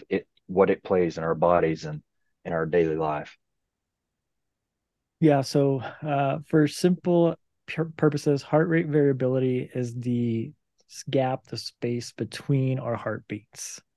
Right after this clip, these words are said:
Speaker 2: So, um, if our heart is working in a proper condition, as we inhale, we're actually stepping on the gas pedal of our nervous system a little bit. So as we inhale, you can think that your heart rate should actually speed up a little bit.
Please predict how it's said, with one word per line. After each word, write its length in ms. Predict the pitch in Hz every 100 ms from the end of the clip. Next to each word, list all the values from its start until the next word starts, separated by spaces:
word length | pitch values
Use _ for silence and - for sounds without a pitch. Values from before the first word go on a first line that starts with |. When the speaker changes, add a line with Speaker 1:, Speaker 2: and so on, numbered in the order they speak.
| _
Speaker 2:
So, 460 | - 127 120 113 113 - - - _
um, 520 | 131 120 110 107 107 - _ _ _ _ _ _ -
if 220 | 165 160
our 120 | 165
heart 380 | 143 143 139 147 _ _
is 120 | 147 131
working 400 | 131 135 131 127
in 360 | - 123 120
a 320 | - 123 117 113
proper 360 | - - - 147
condition, 720 | 143 143 120 110 117 113 113 - _ _ -
as 220 | 131 127
we 160 | 120 117
inhale, 800 | 156 196 180 127 104 104 180 214 _
we're 100 | -
actually 340 | 117 117 - 120
stepping 400 | - 131 - 123
on 140 | 113
the 80 | 107
gas 340 | 104 98 110
pedal 380 | - 120 131 170
of 120 | 165
our 100 | 123
nervous 340 | 113 113 117 113
system 300 | 123 - 117
a 60 |
little 160 | 107 107
bit. 220 | 110 113
So 100 | -
as 120 | 110
we 160 | 110 104
inhale, 680 | 143 160 160 147 131 123 139 _ - - _
you 100 | 131
can 180 | 123 120
think 240 | 135 123
that 100 | 123
your 100 | 123
heart 260 | 107 127 127
rate 300 | 127 120 -
should 180 | - 120
actually 300 | 113 - 117
speed 400 | - - 117 110
up 200 | 104 -
a 40 |
little 220 | - -
bit. 180 | - -